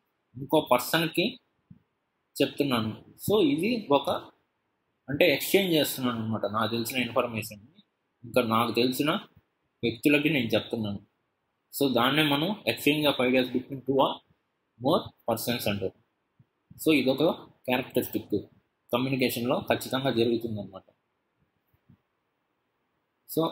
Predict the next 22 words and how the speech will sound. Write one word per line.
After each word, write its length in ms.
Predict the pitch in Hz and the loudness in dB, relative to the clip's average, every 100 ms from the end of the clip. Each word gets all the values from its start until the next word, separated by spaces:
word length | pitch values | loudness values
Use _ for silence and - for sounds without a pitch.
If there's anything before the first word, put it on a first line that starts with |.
| - | -2
అదొక 320 | 123 143 160 | 0 2 2
క్యారెక్టరిస్టిక్ 760 | 165 135 127 - 123 - - | 2 4 4 2 -2 -2 -2
అనమాట 240 | 107 107 101 | -2 -2 -4
కమ్యూనికేషన్‌కి. 800 | 107 110 107 104 107 101 143 - _ _ _ _ 127 | -2 -2 0 -2 -2 -8 -8 -12 _ _ _ _ -6
నెక్స్ట్ 300 | 127 - 185 | -4 4 6
ఏంది? 480 | 180 156 147 143 - | 6 4 0 -2 0
కంటిన్యూయస్ 500 | 131 139 156 143 - | 0 2 0 0 0
ప్రాసెస్. 400 | 117 110 101 - - _ _ - | -2 -2 -4 -8 -14 _ _ -4
So, 60 | 202 - | -2 -2
కమ్యూనికేషన్ 640 | 147 160 180 170 165 135 | -4 -2 -2 0 -2 -2
అనేది 280 | 143 139 151 | -6 -8 -6
కంటిన్యూయస్ 540 | - 127 131 139 127 - | -2 0 0 -2 -4 -4
ప్రాసెస్ 280 | 123 135 - | -2 -2 -2
అని 120 | 131 | -6
మనం 180 | 117 113 | -6 -6
ఎలా 160 | 110 117 | -6 -2
చెప్పగలుగుతామంటే, 680 | 113 - 104 - - _ _ _ _ _ _ _ - 165 | -2 -2 -4 -6 -16 _ _ _ _ _ _ _ 0 2
so, 180 | - - _ _ _ _ _ _ _ _ _ _ _ _ _ - 143 | 2 -4 _ _ _ _ _ _ _ _ _ _ _ _ _ -4 -2
ఇప్పుడు 180 | 143 | 0
నేను 180 | 139 135 139 | 0 2 0
చెప్పిన 240 | 135 185 | 0 2
ఇన్ఫర్మేషన్‌కి, 1040 | 196 175 170 175 170 156 156 143 147 151 | 2 2 2 2 0 0 -2 0 0 0